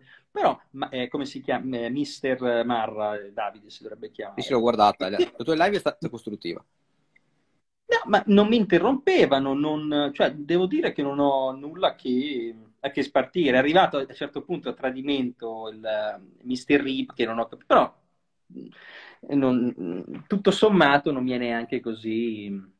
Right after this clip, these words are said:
Speaker 1: così dispiaciuta, però vedi i limiti ment-, quello è brutto. Cioè io quando è finito, eh, Donna si è guardata la live, no? E io
Speaker 2: Mm.
Speaker 1: eravamo fuori, no, a fumare sul balcone, e dicevo, "Ma ti rendi conto dei dubbi che hanno?" Perché poi la, la sensazione brutta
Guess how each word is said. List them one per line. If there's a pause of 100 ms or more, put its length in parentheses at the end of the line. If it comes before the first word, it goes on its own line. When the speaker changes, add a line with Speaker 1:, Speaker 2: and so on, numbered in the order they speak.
(600)
Speaker 1:
così
dispiaciuta,
però
vedi
i
limiti
ment-,
quello
è
brutto. (400)
Cioè
io
quando
è
finito, (100)
eh,
Donna
si
è
guardata
la (220)
live,
no? (280)
E
io
Speaker 2:
Mm.
Speaker 1:
eravamo
fuori,
no,
a
fumare
sul
balcone,
e
dicevo,
"Ma
ti
rendi
conto (360)
dei
dubbi
che
hanno?"
Perché
poi
la,
la
sensazione
brutta